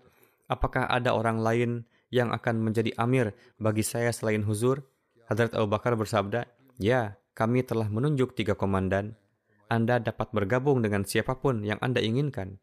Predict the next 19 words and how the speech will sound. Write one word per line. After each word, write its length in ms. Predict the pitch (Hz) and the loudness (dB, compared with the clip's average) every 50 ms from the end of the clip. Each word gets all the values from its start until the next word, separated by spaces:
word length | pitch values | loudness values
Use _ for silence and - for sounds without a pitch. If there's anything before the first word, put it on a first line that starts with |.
| _ _ _ _ _ _ _ _ _ _ | _ _ _ _ _ _ _ _ _ _
Kemudian 720 | - - 113 110 113 110 110 117 123 123 123 123 123 120 - | -6 -2 0 2 2 2 2 2 2 2 2 2 -2 -4 -4
ketika 320 | 123 - - 117 - 117 | -4 -4 -4 -4 -4 -2
Hamzah 400 | 107 113 113 113 107 123 120 110 | 0 0 0 0 2 0 0 0
bertemu 400 | 101 107 - - 139 143 135 127 | 0 -2 -2 -2 0 0 2 2
dengan 240 | 110 107 101 101 101 98 - | 2 2 0 0 -2 0 0
kaum 240 | 104 107 104 101 | 2 2 2 0
muslimin 560 | 101 98 - 104 104 107 113 117 117 120 120 - _ _ _ _ _ _ | -2 -2 -2 -2 0 0 0 -2 -4 -6 -8 -12 _ _ _ _ _ _
dan 240 | - 117 117 110 110 | 0 0 0 2 2
menanyakan 560 | 107 107 107 107 120 151 147 - 135 120 110 | 0 2 2 2 0 0 -2 -2 -4 -4 -4
kepada 320 | - - - 110 104 107 | -6 -6 -4 -2 0 0
mereka, 480 | 104 101 101 101 101 - - 113 117 117 _ _ _ _ _ _ _ _ _ _ _ - - | 2 2 2 2 0 0 -4 -6 -6 -8 _ _ _ _ _ _ _ _ _ _ _ -12 -4
"Siapa 320 | - 147 147 143 - 135 | -2 0 0 0 0 0
di 160 | 117 113 104 | 2 2 2
antara 320 | 104 104 98 104 104 104 101 | 2 0 0 0 0 0 0
para 240 | - 101 98 98 - | 0 0 0 0 0
komandan 400 | - 101 104 104 101 104 101 - | 0 0 2 2 2 2 0 0
ini 240 | - 107 113 110 | 0 0 0 0
yang 80 | 104 - | 0 0
terbaik 480 | 104 98 95 98 101 101 113 117 - | 0 0 0 2 2 2 2 0 -2